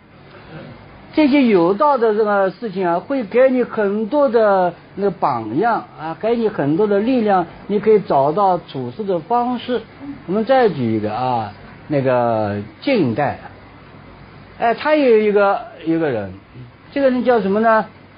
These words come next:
庾亮，他是中书省工作的，就是政府的秘书处这样一个工-，一个单位啊，这个工作的，是吧？那么他有一匹马，他的一匹马呢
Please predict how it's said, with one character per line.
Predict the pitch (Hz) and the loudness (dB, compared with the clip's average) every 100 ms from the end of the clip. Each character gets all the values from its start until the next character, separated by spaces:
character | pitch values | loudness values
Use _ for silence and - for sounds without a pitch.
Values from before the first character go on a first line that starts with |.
| - - | -12 -2
庾 | 156 135 107 | 2 2 0
亮， | 170 170 - - - - - - - - - | -2 -4 -8 -20 -20 -20 -20 -20 -20 -20 -10
他 | - 240 | -2 0
是 | 196 | 0
中 | 165 285 302 294 | 0 2 2 2
书 | 214 254 | 2 0
省 | 185 143 117 | 0 -2 -4
工 | 120 | -8
作 | 107 98 | -10 -12
的， | 87 - - - - - - - - - | -14 -20 -20 -20 -20 -20 -20 -20 -20 -8
就 | 254 | -6
是 | 247 254 - - - - | -2 -2 -2 -16 -20 -4
政 | 320 302 277 | 0 2 2
府 | 208 214 | 0 2
的 | 226 220 190 - - - _ - - | 4 2 -2 -14 -20 -20 _ -20 0
秘 | 302 269 | 2 4
书 | 285 | 2
处 | 240 311 269 | 2 2 2
这 | 196 | 2
样 | 180 156 | 0 0
一 | |
个 | 139 | -2
工-， | 151 156 | -2 -2
一 | 156 | -2
个 | 139 | -4
单 | 143 143 | -4 -2
位 | 139 143 | -4 -4
啊， | 135 120 110 | -4 -6 -8
这 | 123 | -10
个 | |
工 | 107 110 | -10 -10
作 | 101 92 | -10 -10
的， | 92 113 | -12 -10
是 | |
吧？ | 104 95 92 - - - - - - | -8 -8 -12 -18 -20 -20 -20 -20 -10
那 | 233 | -6
么 | 226 | -2
他 | 302 294 | 0 2
有 | 226 196 190 | 4 4 2
一 | 240 | 0
匹 | 247 285 | -2 -6
马， | 254 156 87 82 101 156 - - - - - - | -4 -6 -8 -10 -2 0 -2 -8 -20 -20 -20 -12
他 | - 269 | -4 0
的 | 277 | 2
一 | |
匹 | 269 269 | 2 2
马 | 214 196 | 2 2
呢 | 208 208 | 4 2